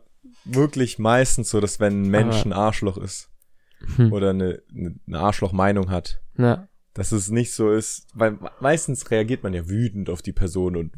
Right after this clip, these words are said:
Speaker 1: will die so abweisen und sowas.
Speaker 2: Mhm.
Speaker 1: Aber eigentlich ist es, muss man Mitleid haben.
Speaker 2: Hm.
Speaker 1: Weißt du so, oder man muss eigentlich, „Oh, der Arme“, oder nicht der Arme, aber so,
Speaker 2: Der
Speaker 1: Ah,
Speaker 2: hat
Speaker 1: okay, der hat
Speaker 2: Probleme.
Speaker 1: grad Ängste.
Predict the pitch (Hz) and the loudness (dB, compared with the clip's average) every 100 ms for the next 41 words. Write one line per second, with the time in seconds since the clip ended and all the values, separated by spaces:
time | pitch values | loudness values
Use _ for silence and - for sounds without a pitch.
0 | - 95 87 87 - 113 - 90 95 92 | -8 -6 -2 -2 0 -2 0 2 2 2
1 | 90 90 - 87 90 90 123 120 117 120 | -2 -4 -4 -2 -2 -2 0 2 2 -2
2 | 120 - - 98 - 113 123 107 95 - | -6 -10 -4 -2 0 0 -2 -4 -8 -10
3 | 98 - - _ - _ - - 98 92 | -10 -10 -14 _ -20 _ -20 -12 -6 -2
4 | 117 123 98 90 92 85 87 120 107 107 | 0 0 0 0 0 0 0 0 2 -2
5 | 110 104 101 95 92 98 95 - 101 95 | -2 0 0 0 0 -2 -4 -8 -8 -8
6 | 101 98 98 98 110 98 92 92 90 - | -6 -2 0 2 2 2 2 2 0 -2
7 | 92 - 87 113 107 95 92 98 98 - | -10 -6 -2 -2 0 -2 0 0 0 -6
8 | - - _ _ - - 117 117 131 123 | -20 -20 _ _ -18 -6 0 2 4 6
9 | 123 127 113 113 - 123 208 - - 101 | 6 6 6 4 2 0 0 -2 -2 -4